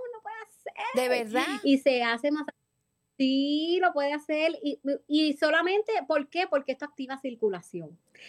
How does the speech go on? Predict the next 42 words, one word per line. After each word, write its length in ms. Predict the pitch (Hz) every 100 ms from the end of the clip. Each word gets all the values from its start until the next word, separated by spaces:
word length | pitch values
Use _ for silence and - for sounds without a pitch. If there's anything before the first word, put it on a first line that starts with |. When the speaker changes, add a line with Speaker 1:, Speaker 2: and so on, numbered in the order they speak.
| -
Speaker 1:
Al 140 | - 254
activar 380 | 254 277 240 233
circulación, 720 | 285 269 311 302 302 339 311
usted 200 | 254 233
está 140 | 240
favoreciendo 680 | 247 254 247 240 226 214 208
el 100 | 185
drenaje 460 | 180 180 160 156 220
linfático 680 | 269 294 254 190 185 202 226 - - -
y 160 | 302 294
eliminamos 720 | 285 294 277 277 269 294 294
toxinas, 520 | 330 320 370 427 220
porque 160 | 240 233
a 40 |
través 280 | 226 233 240
de 100 | 294
los 240 | 294 262 226
ganglios 400 | 285 349 349 349
linfáticos 480 | 359 370 381 302 269
vas 140 | 240
a 60 | 254
eli-, 140 | 269
vamos 260 | 240 240 262
a 40 |
eliminar 360 | 277 269 269 277
todas 220 | 254 226
las 140 | 240 240
toxinas 340 | 233 240 233
de 60 | 226
nuestro 280 | 214 214
cuerpo. 360 | 202 175 - 160 _ - -
Y 140 | 262 254
el 100 | 233
hacer 280 | 226 247 269
este 240 | 294 311
tipo 280 | 320 302 311
de 100 | 320
masaje, 480 | 320 330 370 311 269
estás 400 | 233 233 214 -
favoreciendo 840 | 262 262 269 269 294 311 285 262 -
el 220 | 196 190
drenaje. 880 | 196 190 190 190 190 175 165 156